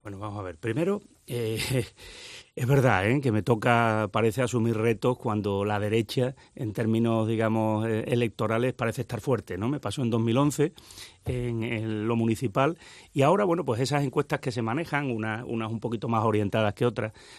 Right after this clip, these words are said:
parece que hablan de que, de que la derecha está más fuerte, en este caso que la izquierda, o que el Partido Popular esté más fuerte que el pesoe, ¿no? Yo primero, eh,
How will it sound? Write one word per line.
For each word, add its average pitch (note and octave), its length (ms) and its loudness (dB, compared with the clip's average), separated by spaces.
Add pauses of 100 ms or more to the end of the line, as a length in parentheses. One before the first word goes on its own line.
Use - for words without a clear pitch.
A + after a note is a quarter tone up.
(100)
parece A2+ 320 0
que A#2 80 2
hablan A#2+ 300 2
de G#2+ 120 2
que, G2 300 -2
de G2 160 -4
que G#2 80 -6
la G2+ 140 -2
derecha G#2+ 300 -2
está A2 180 -4
más G#2 120 -2
fuerte, G2 440 -2 (240)
en G#2 100 -6
este G2 160 -8
caso G#2 220 -6
que F#2+ 80 -4
la G2+ 80 0
izquierda, C3 480 -2 (380)
o G2 120 -8
que - 80 -4
el F#2+ 80 -4
Partido G2 260 -2
Popular G#2 380 -2
esté G#2+ 160 -6
más G2+ 140 -2
fuerte F#2 260 -4
que G2 60 -14
el E2 80 -12
pesoe, - 340 -16
¿no? A2+ 140 -10
Yo B2 140 -6
primero, D3 360 -2 (320)
eh, G#2 340 -8